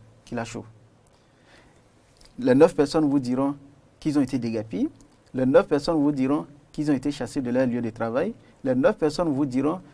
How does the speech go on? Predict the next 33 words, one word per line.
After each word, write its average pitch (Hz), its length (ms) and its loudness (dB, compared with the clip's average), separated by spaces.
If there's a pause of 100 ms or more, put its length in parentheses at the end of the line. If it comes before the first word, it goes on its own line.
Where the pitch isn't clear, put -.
(180)
qu'ils 156 240 -2
ont 156 40 4
été 143 260 2
licenciés. 135 640 -2 (220)
Les 127 120 2
neuf 160 180 4
personnes 151 300 0
vous 131 140 -2
diront 120 300 -6 (120)
c'est - 420 -8
uniquement 120 380 -8
que - 100 -12
des 117 100 -10
problèmes. 101 340 -14 (880)
Mais 120 160 -6
force 147 420 -8
est 139 60 -4
de 120 100 -6
constater, 113 640 -10 (480)
et 139 60 -12
c'était 120 340 -6 (320)
malheureusement 123 880 0 (680)
pour 117 120 -8
moi, 123 240 -4 (480)
que 151 80 -2
personne 143 680 -2
parmi 123 340 -4
ceux-là 127 420 -4
qui 131 140 -12
ont 131 60 -4
accueilli 131 440 -2
le 127 80 -2
président 117 420 -10